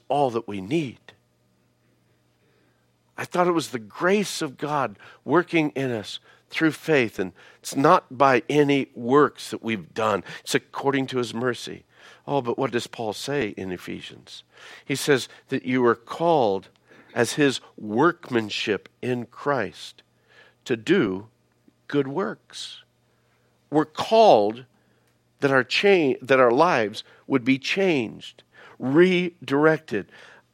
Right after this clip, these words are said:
I now have, because I am a partaker of that divine nature, I now have to have all diligence to grow through the help of the Holy Spirit,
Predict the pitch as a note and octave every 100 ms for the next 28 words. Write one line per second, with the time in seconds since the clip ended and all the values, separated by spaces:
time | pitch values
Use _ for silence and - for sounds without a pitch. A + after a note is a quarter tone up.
0 | - C3 C#3 C3+ D#3 F#3+ F#3 C3 A2+ G2
1 | F2+ E2 - _ _ _ _ _ _ _
2 | B2 C3 - D3+ F3 F#3 D#3+ - C3+ C3+
3 | A#2+ - A2+ - - C3+ D#3 E3 D3+ -
4 | - D3 D3 C3 C#3 C3 - A2+ G2 A2+
5 | A#2+ B2+ - A2+ A2 G#2+ G2 F#2 - -
6 | - B2 A2+ B2 B2+ D3 E3 D3 A2+ G2
7 | - - C3+ C3 B2+ A#2+ A#2+ G2+ - B2
8 | D#3+ E3+ D#3+ D3 - - A#2 G#2+ E3+ E3+
9 | D3 G#2+ G#2+ E2 - - - - C3+ G2+
10 | B2 D#3+ C#3+ A#2 F#2+ - - E3 G#3+ A#3+
11 | G#3+ F#3+ F#3 E3 C#3 B2+ B2 C#3 B2 A#2
12 | - - G2+ F#2 - -